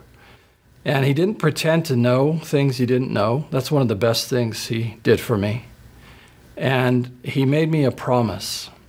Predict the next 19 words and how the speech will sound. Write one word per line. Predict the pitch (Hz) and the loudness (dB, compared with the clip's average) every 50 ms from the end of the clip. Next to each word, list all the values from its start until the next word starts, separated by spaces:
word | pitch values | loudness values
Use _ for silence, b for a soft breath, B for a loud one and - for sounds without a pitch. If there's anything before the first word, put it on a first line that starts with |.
| - - - | -20 -14 -6
He | - 143 | -2 -2
said, | 117 - - - - 151 139 135 123 117 117 113 117 120 - - - - - - _ _ _ _ _ _ _ _ _ - | 0 0 0 0 0 2 2 4 4 4 4 2 0 -4 -8 -12 -20 -20 -20 -20 _ _ _ _ _ _ _ _ _ -4
"If | - 127 123 123 - 160 | 0 0 0 0 0 -2
you | 160 175 196 190 | 0 2 2 2
will | 185 175 165 156 147 139 131 | 2 2 4 4 4 4 2
be | 120 127 120 | 2 0 -2
patient | 123 - - 175 175 185 175 - - 117 107 107 113 117 - - - - - _ - - - _ - - _ - | -2 -2 -2 0 2 2 2 0 -2 -2 -4 -4 -6 -8 -10 -14 -18 -18 -20 _ -20 -20 -20 _ -20 -20 _ -2
and | - 123 127 120 | 0 2 2 2
keep | - - - 156 147 - | 0 2 2 2 2 4
your | 170 160 | 2 2
faith, | 165 - 131 104 110 120 135 139 - - - - - - - - _ _ _ _ _ _ _ _ - - - - | 2 0 0 0 0 -2 -4 -6 -8 -12 -20 -20 -20 -20 -20 -20 _ _ _ _ _ _ _ _ -20 -20 -12 -4
you'll | 135 143 156 156 | 0 0 2 2
see | 156 - 196 202 | 0 0 2 2
that | 185 135 113 - | 2 2 2 0
this | 127 - - | -2 -2 0
will | 139 127 | 2 2
all | 117 117 117 117 | 4 4 2 2
work | 117 110 113 - - | 0 -2 -2 -2 -4
out." | 135 135 135 - - - - | -4 -4 -4 -8 -12 -16 -20